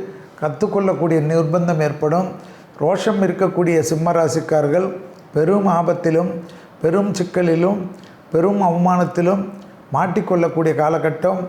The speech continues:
ஆவணி மாதத்துக்குள்ளாக அல்லது புரட்டாசி மாதத்துக்குள்ளாக வந்துவிடும். எனவே ரோஷம் இருக்கக்கூடிய சிம்ம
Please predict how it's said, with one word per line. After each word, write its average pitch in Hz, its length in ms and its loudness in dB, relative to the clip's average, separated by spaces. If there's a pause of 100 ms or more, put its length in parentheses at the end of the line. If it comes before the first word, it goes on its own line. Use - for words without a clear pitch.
(500)
ஆவணி 208 260 4 (100)
மாதத்துக்குள்ளாக 170 840 0
அல்லது 165 280 2
புரட்டாசி 180 540 0
மாதத்துக்குள்ளாக 160 680 0 (600)
வந்துவிடும். 170 560 2 (460)
எனவே 156 280 2 (680)
ரோஷம் 190 440 0
இருக்கக்கூடிய 170 480 0 (100)
சிம்ம 170 200 0